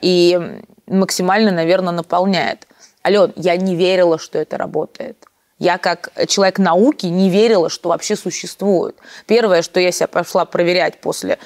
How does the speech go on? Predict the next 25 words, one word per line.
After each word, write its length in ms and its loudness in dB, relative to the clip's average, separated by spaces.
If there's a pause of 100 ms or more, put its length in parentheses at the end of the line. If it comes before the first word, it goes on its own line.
(180)
своих 380 0
травм, 320 2
это 160 -2
голову 720 2
на 160 -4
предмет 520 0 (200)
шизофрении, 840 2
параноидального 880 2
психоза, 720 2 (240)
а, 180 0
посттравматического 880 0
синдрома. 680 2 (240)
То 80 2
есть, 160 2
соответственно, 420 0
ты 120 -8
со 140 -2
временем, 440 -2
там, 220 -6
год-два 420 0
мне 160 -10
потребовалось 520 -4
понять, 400 -2
что 220 -4
вот 300 -6